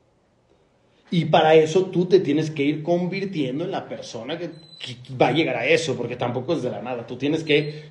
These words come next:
irte convirtiendo y decir, "¿Qué habilidades necesito para esa vida?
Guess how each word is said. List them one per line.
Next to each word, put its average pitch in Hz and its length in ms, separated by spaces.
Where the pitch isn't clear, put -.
irte 175 340
convirtiendo 160 680
y 143 60
decir, 127 260
"¿Qué 170 140
habilidades 151 800
necesito 147 580
para 120 200
esa 113 180
vida? 123 460